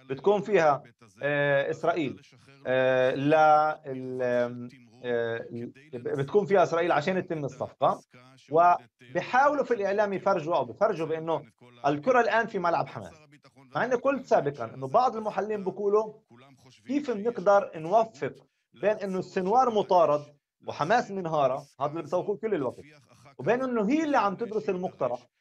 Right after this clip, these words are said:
وإسرائيل هي اللي عم تستنى جواب حماس. يعني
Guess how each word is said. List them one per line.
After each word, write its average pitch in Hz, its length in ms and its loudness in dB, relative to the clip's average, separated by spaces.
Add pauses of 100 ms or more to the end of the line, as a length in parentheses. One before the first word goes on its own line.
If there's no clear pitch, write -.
(120)
وإسرائيل 196 480 -2
هي 247 80 -4
اللي 247 120 0
عم 226 180 0
تستنى 240 540 -4 (380)
جواب 180 240 4
حماس. 165 460 -8
يعني 113 240 -14